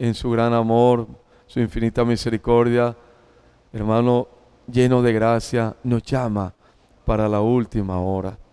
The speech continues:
Nosotros somos los trabajadores del Señor de la última hora en su viña.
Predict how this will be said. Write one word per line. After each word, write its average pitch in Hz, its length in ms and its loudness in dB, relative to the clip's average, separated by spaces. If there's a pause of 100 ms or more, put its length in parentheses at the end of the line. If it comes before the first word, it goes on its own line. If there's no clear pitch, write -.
(1160)
Nosotros 127 580 0
somos 127 680 0
los 113 180 -2
trabajadores 120 1080 2 (520)
del 113 240 0
Señor 120 580 2 (440)
de 120 100 2
la 117 80 4
última 120 440 0
hora 127 360 4 (140)
en 135 240 0
su 139 220 -6
viña. 127 500 -2